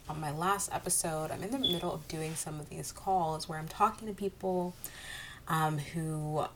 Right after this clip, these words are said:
fit in with, like, who I'm speaking to through my podcast and my business and getting to really know you guys. And I'm so happy that I get to sit down and talk with people over Zoom. And some things,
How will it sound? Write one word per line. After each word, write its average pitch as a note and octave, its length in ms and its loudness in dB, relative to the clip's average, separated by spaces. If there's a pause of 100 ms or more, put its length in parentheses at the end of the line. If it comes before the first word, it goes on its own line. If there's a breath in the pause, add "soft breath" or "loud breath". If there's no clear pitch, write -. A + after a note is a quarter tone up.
(460)
fit - 280 2
in D#3+ 240 0
with, D#3+ 160 -4
like, - 180 -4
who F3+ 200 -2
I'm E3 200 0
speaking D#3+ 400 -4
to - 180 -6
through D#3 140 -6
my D3+ 100 -4
podcast E3+ 800 -2
and D#3+ 80 -8
my D3+ 80 -10 (100)
business D#3+ 600 0
and D3+ 320 -2 (260 loud breath)
getting C4 260 8
to G#3 100 0
really F3+ 180 8
know D3+ 100 0
you D3+ 160 0
guys. D3+ 420 0
And - 180 -6
I'm F3 320 0 (300)
so F3 220 2
happy D3+ 320 0
that C#3+ 280 4 (320)
I C#3+ 100 -2
get - 240 -4
to D#3 300 -6
sit - 260 -4
down D3+ 300 2
and D3 120 -2
talk - 280 -6
with E3 120 -6
people D#3 420 -4 (680 loud breath)
over G3+ 220 6
Zoom. D#3 680 2 (420 loud breath)
And G3+ 340 2
some E3 220 4
things, A#3 500 2